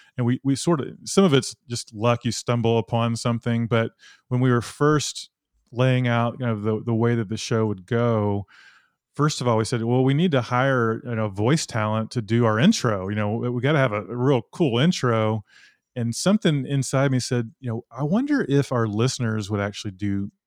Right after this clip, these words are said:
intros." And so every intro of our show is a different listener that, that does the introduction. And I think from the beginning that, that just sets the tone that,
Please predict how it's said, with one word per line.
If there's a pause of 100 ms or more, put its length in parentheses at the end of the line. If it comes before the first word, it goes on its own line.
intros."
And
so
every
intro
of
our
show
is
a
different
listener (540)
that, (180)
that
does
the
introduction. (400)
And
I
think
from
the
beginning
that, (100)
that
just
sets
the
tone
that,